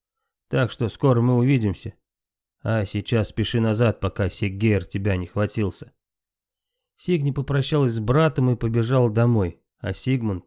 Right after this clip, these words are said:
взвалил на плечи труп лосихи и отнес его подальше в кусты, где и закопал в землю. В тот же день Сиггейр послал в лес своих воинов узнать, живы ли еще вальсунги,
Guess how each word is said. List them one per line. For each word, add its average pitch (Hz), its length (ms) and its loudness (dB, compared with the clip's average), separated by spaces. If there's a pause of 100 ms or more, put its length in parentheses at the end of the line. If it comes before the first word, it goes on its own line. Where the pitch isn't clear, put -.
взвалил 131 380 0
на 127 140 0
плечи 143 320 -2
труп 135 280 -2
лосихи 131 500 0
и 117 40 2
отнес 127 440 -2
его 120 180 0
подальше 123 480 0
в - 20 -20
кусты, 127 580 -2 (480)
где 135 280 -4
и - 20 -2
закопал 98 520 -2
в 87 80 -6
землю. 92 360 -2 (1160)
В - 40 -20
тот 160 200 -4
же 131 100 -4
день 143 280 0
Сиггейр 131 580 0
послал 131 480 0
в 117 40 0
лес 127 360 2
своих 117 400 0
воинов 131 460 2
узнать, 123 420 0
живы 135 360 0
ли 127 80 2
еще 123 240 0
вальсунги, 127 720 0